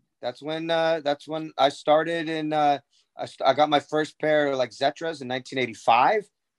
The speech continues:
and then I signed with Rollerblade in nineteen eighty-seven, and then the Lightnings came out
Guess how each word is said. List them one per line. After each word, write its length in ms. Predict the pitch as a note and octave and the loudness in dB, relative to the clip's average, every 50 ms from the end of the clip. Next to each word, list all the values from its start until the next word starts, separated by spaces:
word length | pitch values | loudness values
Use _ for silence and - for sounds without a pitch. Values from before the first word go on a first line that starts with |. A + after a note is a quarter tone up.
| _ _ _ _ - | _ _ _ _ -6
and 160 | B2+ B2 B2 | -4 -2 0
then 100 | B2+ B2 | 2 2
I 120 | B2 A#2+ A2+ | 2 0 0
signed 380 | - - C3+ B2+ C3 C3 C3 | 0 0 0 0 0 0 -4
with 120 | B2 B2 - | -6 -8 -6
Rollerblade 440 | A#2 B2+ C3 C3 B2+ A#2 B2+ B2+ A#2+ | -4 -4 -2 -2 -4 -4 -4 -4 -4
in 100 | A#2+ A#2 | -4 -6
nineteen 300 | A#2+ A#2+ - - A#2 A2+ | -8 -10 -10 -10 -10 -8
eighty-seven, 640 | A2 G2+ G2 - - C3+ C3 C#3+ D#3 F#3 G3 G3 - _ _ _ _ _ _ _ _ _ _ | -8 -8 -8 -2 2 4 4 6 4 2 -2 -4 -6 _ _ _ _ _ _ _ _ _ _
and 480 | - B2 A2+ A2+ A#2 A2+ A2+ A2 A2 | -2 0 0 2 2 0 0 -2 -2
then 120 | A#2 A#2 A2+ | -4 -2 -2
the 80 | A2 | 2
Lightnings 440 | G#2+ A2+ B2 C3 - D3 C#3+ C3+ - | 4 4 4 2 2 -2 -4 -4 -4
came 280 | - D3 D3 D3 D3 D3 | -2 -2 0 0 0 0
out 340 | D3 D3+ D#3+ F3+ G3 - | 0 0 0 -2 -4 -4